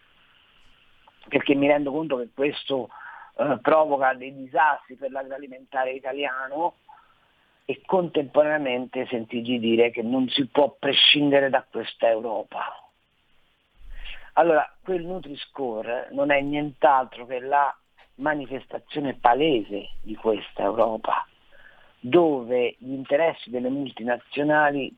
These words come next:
prevalgono rispetto agli interessi degli operatori economici locali, in particolare dei contadini o dei piccoli artigiani che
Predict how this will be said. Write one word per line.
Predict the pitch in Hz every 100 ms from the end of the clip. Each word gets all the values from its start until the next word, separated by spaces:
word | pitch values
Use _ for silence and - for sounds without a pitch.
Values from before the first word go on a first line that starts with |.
| _
prevalgono | 143 165 143 135 131 117 123 127 123 _ _ _ _ _
rispetto | 147 - - 131 -
agli | 123
interessi | 139 131 127 123 117 - 107
degli | 113 120
operatori | 117 127 120 120 127 120
economici | 117 123 127 123 123 - 113 120
locali, | 123 160 165 117 - _ - - - - -
in | 101
particolare | 117 117 113 123 123
dei | 120
contadini | 117 120 123 135 170 131 101 _
o | 113
dei | 107 113
piccoli | 117 117 - 120 117
artigiani | - 113 110 123 123 120
che | 120